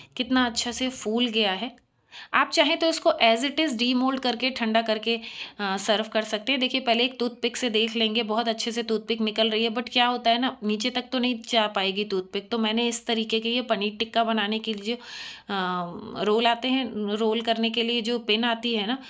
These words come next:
उसको यूज़ किया था, उससे चेक कर लिया, बिल्कुल सही था, इसको निकाल लिया था, ठंडा होने रखा है। अब मैंने एक चाकू को ग्रीस कर लिया है,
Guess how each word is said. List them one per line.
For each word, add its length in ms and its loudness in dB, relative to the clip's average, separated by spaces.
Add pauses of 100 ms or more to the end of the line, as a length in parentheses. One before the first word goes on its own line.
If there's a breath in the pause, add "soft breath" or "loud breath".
(200 loud breath)
उसको 280 -2
यूज़ 300 0
किया 260 0
था, 220 -8 (240 loud breath)
उससे 260 0
चेक 320 -2
कर 120 0
लिया, 240 0
बिल्कुल 320 0
सही 280 0
था, 180 0
इसको 240 -4
निकाल 400 0
लिया 280 2
था, 160 -2
ठंडा 340 0
होने 300 2
रखा 280 0
है। 80 0
अब 200 -2
मैंने 240 0
एक 120 -4 (240)
चाकू 380 0
को 160 -4
ग्रीस 360 0
कर 160 -2
लिया 260 0
है, 140 -4